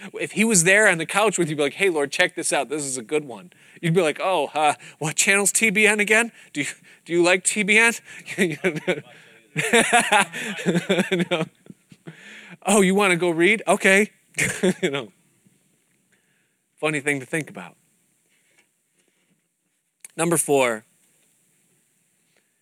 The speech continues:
I think this trumps them all. And what we said so far are good. Those are good things. Hey, believe in the Lord, be baptized with His Spirit. So good, so important, necessary. Remove every ungodly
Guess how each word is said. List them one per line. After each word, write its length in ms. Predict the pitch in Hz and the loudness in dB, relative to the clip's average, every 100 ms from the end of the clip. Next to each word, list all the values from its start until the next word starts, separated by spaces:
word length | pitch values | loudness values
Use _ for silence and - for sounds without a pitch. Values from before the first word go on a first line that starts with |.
| _ _ _ _ - | _ _ _ _ -12
I 40 | |
think 200 | 135 180 | -2 0
this 100 | 165 | 0
trumps 360 | - - 185 175 | -4 -2 -2 -2
them 160 | 170 156 | -2 0
all. 260 | 127 92 _ _ _ _ _ _ _ _ _ _ _ _ _ _ | -2 -4 _ _ _ _ _ _ _ _ _ _ _ _ _ _
And 80 | 156 | -2
what 120 | 202 | 0
we 100 | 277 | 2
said 220 | 247 233 220 | 2 4 2
so 160 | 214 | 0
far 260 | 185 202 190 | 0 2 4
are 100 | 165 | 2
good. 340 | 165 262 143 | 2 2 2
Those 160 | 147 196 | -2 0
are 100 | 196 | 2
good 240 | 160 185 | 2 2
things. 340 | 220 214 135 - | 2 2 0 0
Hey, 220 | 175 160 | 2 2
believe 360 | 120 151 190 | 0 0 2
in 80 | 180 | 2
the 80 | 175 | 0
Lord, 280 | 165 180 180 | 2 4 2
be 120 | 147 | 0
baptized 500 | 127 160 - 175 147 | 2 2 0 -4 -4
with 100 | 151 | -4
His 140 | 147 | -2
Spirit. 380 | - - 165 175 | -2 2 2 2
So 240 | - 202 202 | 0 0 -2
good, 340 | 151 156 117 | 0 -2 0
so 140 | 156 | -4
important, 580 | 156 143 135 113 - _ _ _ _ _ _ _ _ | -6 -8 -10 -10 -12 _ _ _ _ _ _ _ _
necessary. 720 | 131 160 143 135 120 90 87 _ - _ | 0 2 2 2 0 -6 -12 _ -20 _
Remove 460 | 143 165 202 233 190 | 0 4 4 4 0
every 320 | 170 190 208 - | 0 2 2 0
ungodly 880 | 185 196 180 175 190 180 196 190 | -2 0 2 4 4 2 2 0